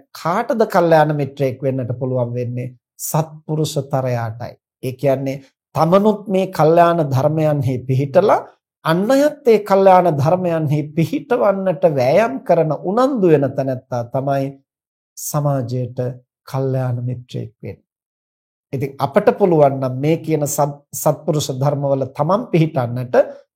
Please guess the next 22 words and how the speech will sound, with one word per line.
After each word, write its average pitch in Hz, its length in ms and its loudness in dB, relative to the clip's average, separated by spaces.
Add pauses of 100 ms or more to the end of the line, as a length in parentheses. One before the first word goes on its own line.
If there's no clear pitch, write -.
(240)
තමන් 160 240 6
සත්පුරුෂයෙක් 190 840 0
වෙනවා. 139 300 0 (200)
ඒ 165 160 2
සත්පුරුෂ 214 600 0
ධර්මයන්හි 165 760 -2
අන් 175 300 -4
අය 233 140 -2
සමාදන් 220 640 4
කරවන්නට 131 680 -2 (580)
නිතර 202 460 2
නිතර 165 440 -2
උනන්දු 226 480 -2
වෙන්න 208 320 6
පුළුවන් 147 380 4
නම් 120 180 -6
සිතුවිල්ලෙන්, 175 840 -2
වචනයෙන්, 170 640 0
ක්‍රියාවෙන් 156 560 4 (1120)
අනේකා 233 540 2
අයහපතින් 151 720 0
වළක්වාගෙන 131 800 0